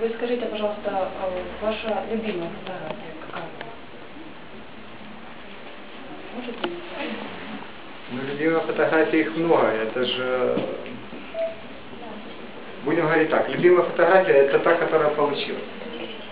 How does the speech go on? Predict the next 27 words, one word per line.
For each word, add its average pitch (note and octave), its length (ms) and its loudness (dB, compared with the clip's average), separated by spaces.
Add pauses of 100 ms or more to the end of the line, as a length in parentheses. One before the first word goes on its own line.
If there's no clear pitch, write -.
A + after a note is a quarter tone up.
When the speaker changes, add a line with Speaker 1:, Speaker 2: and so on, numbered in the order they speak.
(460)
Speaker 2:
Та, D3+ 100 10
которая D3 340 8
получилась, - 500 4
от - 120 2
которого C3+ 440 6
у B2+ 60 8
меня, C3 500 6
э, - 340 -2
как A#2+ 180 0
бы, A#2+ 120 0
душа C#3 440 10
вот A2 180 6 (300)
на C3 100 4
подъеме, C3 560 8
когда B2 340 8 (440)
это B2 200 0
состояние C#3+ 680 6 (360)
было B2+ 380 10 (100)
свойственно C#3 380 4
больше A#2+ 340 2
пленочной B2 460 0 (380)
фотографии, D3 500 4
когда B2 280 8
ты, A#2+ 320 4 (400)
это B2 140 0
процесс B2 420 2
волшебства, A#2+ 640 0